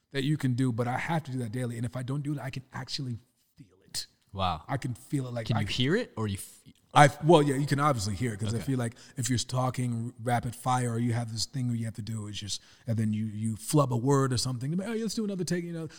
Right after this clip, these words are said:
Speaker 1: kind of flubbed it there. And it's just
Speaker 2: Ah.
Speaker 1: like, especially, like, with French and Japanese, my, uh, my L's and R's have just, oh.
Speaker 2: Wow.
Speaker 1: So sometimes I, I really have to do, like, uh, a thing that I do called, "I really like letters. I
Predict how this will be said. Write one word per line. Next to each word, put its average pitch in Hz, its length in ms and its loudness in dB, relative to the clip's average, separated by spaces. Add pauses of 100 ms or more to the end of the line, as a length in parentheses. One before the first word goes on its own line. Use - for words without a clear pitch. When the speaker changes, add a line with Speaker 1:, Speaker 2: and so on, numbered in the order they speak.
(140)
Speaker 1:
kind 170 160 0
of - 100 -2
flubbed 156 220 -4
it 131 80 -8
there. 139 180 -4
And 131 220 -4
it's 117 100 -6
just 110 180 -2
Speaker 2:
Ah. 131 40 -4
Speaker 1:
like, - 200 -6 (360)
especially, 151 680 2
like, 131 260 0 (280)
with 123 160 -10
French 147 560 0
and 127 140 0
Japanese, 120 800 0
my, 113 260 -6 (400)
uh, 110 400 -8 (560)
my 120 240 0
L's 127 440 -2
and 101 100 -10 (100)
R's 113 300 -2
have 92 120 -10
just, - 440 -6 (640)
oh. 104 420 0 (160)
Speaker 2:
Wow. - 240 -16 (100)
Speaker 1:
So 117 240 -2
sometimes 117 480 -2
I, 107 220 -8
I 113 60 -4
really 120 260 -2
have 104 140 -4
to 110 60 -8
do, 113 140 -6
like, 104 280 -10
uh, 117 160 -4 (200)
a 120 100 -4
thing 120 360 0
that 113 140 -4
I 113 60 -6
do 110 120 -6
called, 95 160 -6 (120)
"I 98 60 -10 (120)
really 120 220 2
like 110 220 -4
letters. 104 280 -6
I - 20 -10